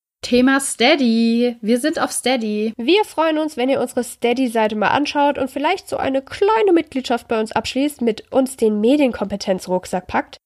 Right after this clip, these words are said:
Speaker 2: Es geht los ab einem Euro im Monat.
Speaker 1: Schnäppchen.
Speaker 2: Ganz genau. Und ihr bekommt natürlich auch was dafür, wenn ihr mal Post bekommen wollt, so eine kleine Postkarte oder einen exklusiven Brief oder ihr mal namentlich genannt werden wollt in diesem Podcast,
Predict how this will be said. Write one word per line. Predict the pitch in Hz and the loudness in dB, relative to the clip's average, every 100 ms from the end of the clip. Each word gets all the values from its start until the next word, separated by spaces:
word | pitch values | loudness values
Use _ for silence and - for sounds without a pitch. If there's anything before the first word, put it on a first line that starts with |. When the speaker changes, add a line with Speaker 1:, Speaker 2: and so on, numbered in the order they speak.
| _ _ | _ _
Speaker 2:
Es | - 302 - | -4 -4 -2
geht | 311 | -2
los | 254 285 - | 0 0 0
ab | - - | -6 -4
einem | - 240 247 | -2 0 0
Euro | - 208 208 170 | 0 0 2 -2
im | |
Monat. | 175 170 208 330 - - | -2 -4 -2 -4 -6 -14
Speaker 1:
Schnäppchen. | - 208 - - 175 | 0 4 4 0 -2
Speaker 2:
Ganz | 170 143 180 - | -2 -2 -4 0
genau. | 339 208 - _ _ _ _ | 2 2 0 _ _ _ _
Und | - 427 - | 0 0 0
ihr | |
bekommt | 311 - 311 | -2 0 -2
natürlich | 220 233 208 - | -2 -2 -2 -2
auch | 196 | -2
was | 196 - | -4 -4
dafür, | 190 - 247 277 - | -6 0 2 2 0
wenn | 220 | -2
ihr | - 208 | 0 0
mal | 196 196 | 0 -2
Post | - 320 - | -2 -4 -2
bekommen | 254 - 220 214 | -2 0 -2 2
wollt, | 214 240 | 2 0
so | 196 | -2
eine | 185 | -6
kleine | - 165 | -8 -10
Postkarte | - - 196 - - 247 247 247 - | -4 0 0 -4 -6 -2 0 0 -2
oder | 196 | -4
einen | 170 165 | -4 -4
exklusiven | 160 - - 185 180 175 | -6 -8 -8 -6 -6 -6
Brief | - 277 359 - | -2 2 2 2
oder | 269 359 392 359 | -2 0 0 -2
ihr | 285 285 | 2 2
mal | 269 214 208 | 2 0 -2
namentlich | 202 208 294 302 254 247 | 0 2 2 0 -2 -4
genannt | 233 220 285 330 | 0 2 2 2
werden | 202 180 180 | 0 0 0
wollt | 170 175 | 0 0
in | 196 | -2
diesem | 190 185 185 | -4 -6 -8
Podcast, | - - - 240 | -8 -8 -4 -4